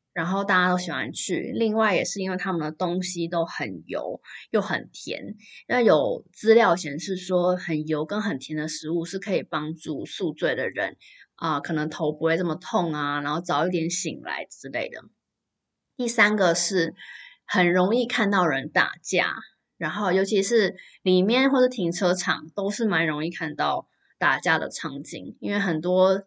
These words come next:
醉的人就是你知道，就是疯疯癫癫，然后可能有点可怕啊，酒品不知道怎么样。所以，呃，也是建议就是大家太晚的话就不要去，嗯，因为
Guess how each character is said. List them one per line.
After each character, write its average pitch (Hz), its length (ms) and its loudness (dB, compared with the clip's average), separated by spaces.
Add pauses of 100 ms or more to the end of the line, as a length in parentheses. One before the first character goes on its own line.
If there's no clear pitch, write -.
醉 202 260 4
的 - 160 -2
人 98 320 -4 (200)
就 180 120 -10
是 175 420 -4 (120)
你 156 120 -8
知 156 160 -8
道， 160 160 -4
就 156 80 -4
是 160 80 -2
疯 156 240 -6
疯 147 240 -8
癫 147 240 -10
癫， 135 220 -8
然 - 120 -10
后 - 200 -12
可 - 160 -16
能 - 100 -18 (440)
有 160 120 -4
点 143 320 -4 (100)
可 - 220 -2
怕 - 240 -4
啊， 147 380 0
酒 165 260 4
品 143 560 0
不 185 80 -8
知 175 140 -10
道 165 160 2
怎 - 160 -8
么 - 60 -18 (140)
样。 107 280 -6 (400)
所 220 240 4
以， 220 500 8 (300)
呃， 175 500 2 (240)
也 190 160 4
是 277 160 2
建 233 300 4
议 220 100 6
就 214 80 0
是 220 100 2
大 202 340 4
家 214 60 0 (540)
太 214 220 4
晚 135 340 0
的 131 140 -4
话 165 320 0
就 185 120 -4
不 180 160 -8
要 147 220 0
去， - 460 -6 (360)
嗯， - 420 -10
因 190 180 -2
为 170 340 0